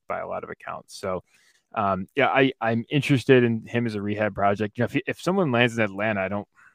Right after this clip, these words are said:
I don't really love it 'cause there's not a lot to go around in terms of, um, you know, s-, supporting cast, right? It's Pitts and then, I don't know,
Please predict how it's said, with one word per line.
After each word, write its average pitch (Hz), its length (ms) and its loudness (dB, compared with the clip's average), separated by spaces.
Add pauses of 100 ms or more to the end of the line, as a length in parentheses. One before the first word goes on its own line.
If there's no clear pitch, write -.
(160)
I - 160 -8
don't 123 140 -6
really 127 240 0
love 101 260 -2
it 147 100 2 (100)
'cause 107 140 -14
there's 104 140 -6
not 110 140 -4
a 98 40 -6
lot 95 320 -6
to - 80 -18
go 104 160 -4
around 92 300 -6
in 90 80 -10
terms 95 240 -12
of, 90 180 -12 (800)
um, - 80 -20 (540)
you - 60 -20
know, 53 120 -16 (180)
s-, 147 180 -20
supporting 101 540 -2
cast, 92 580 -4 (160)
right? 95 120 -8
It's - 220 -14
Pitts - 340 -6
and 98 140 -6
then, 90 300 -6 (960)
I - 40 -20
don't - 80 -10
know, - 120 -8